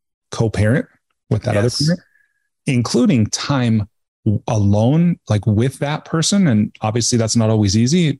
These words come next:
Speaker 1: but whether that's the grandparents or a babysitter or a trusted relative or something like that, to have that in something, this is maybe a bit controversial, uh, but I think there's a decision that it, it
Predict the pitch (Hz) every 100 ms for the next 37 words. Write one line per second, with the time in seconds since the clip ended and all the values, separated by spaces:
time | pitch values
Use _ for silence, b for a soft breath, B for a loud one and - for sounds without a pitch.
0 | - 113 - 110 104 98 95 - - 104
1 | 117 110 117 117 110 98 101 - 104 101
2 | 107 - 113 107 101 98 - 110 - 107
3 | 107 104 110 104 - 104 104 107 110 139
4 | - b b _ _ _ _ _ - 123
5 | 110 202 214 127 113 - 196 - 143 117
6 | 117 151 - 135 117 127 131 117 104 -
7 | 117 104 95 113 - 110 104 - _ _
8 | _ _ _ _ _ - 107 120 110 107
9 | - - _ _ _ _ _ _ - 117
10 | - 208 226 214 147 98 - - 131 214
11 | 214 143 107 - - 165 - _ 123 110